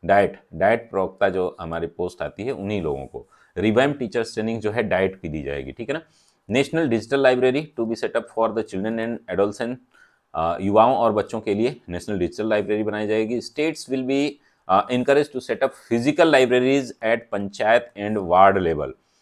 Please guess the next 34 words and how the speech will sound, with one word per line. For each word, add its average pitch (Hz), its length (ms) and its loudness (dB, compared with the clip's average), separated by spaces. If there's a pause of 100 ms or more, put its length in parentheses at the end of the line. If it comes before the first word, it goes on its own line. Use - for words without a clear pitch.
(280)
प्रधानमंत्री 123 760 -2 (600)
<clears throat> 139 360 4 (1800)
जो, 107 460 4
अ, 101 80 -6 (1000)
कौशल 117 320 2
विकास 139 340 4
योजना 98 280 2
है 131 200 -12 (720)
वो 139 200 10
फ़ोर 127 340 0
पॉइंट 127 360 0
ओ 123 160 6
to 127 200 -2
be 110 40 -4
launched, 113 640 0 (120)
अ, 95 280 0
to 95 300 -4
skill, 127 420 0 (140)
अ, 85 420 -6
lakhs 110 380 0
of - 100 0 (120)
youth, 92 260 -4
यानी 95 220 -4
कि 107 60 -4
लाखों 101 340 0
युवाओं 101 280 -2
को 131 240 -6 (400)
ये 107 220 4
क्या - 260 -2
करेंगे, 113 400 -2
स्किल 127 280 0
करने 95 300 -2
के 98 100 -2
लिए 175 320 -2